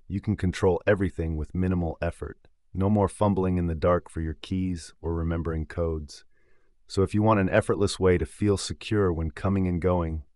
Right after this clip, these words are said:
look no further than the SwitchBot Smart Lock. Let me know if you have any other questions.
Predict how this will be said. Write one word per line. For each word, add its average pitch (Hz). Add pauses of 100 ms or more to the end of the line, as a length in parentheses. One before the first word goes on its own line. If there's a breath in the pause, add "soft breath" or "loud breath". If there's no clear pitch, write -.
(140)
look 104
no 98
further 87
than 82
the 78
SwitchBot -
Smart -
Lock. - (760)
Let 110
me 120
know 110
if 104
you 101
have 98
any 104
other 95
questions. -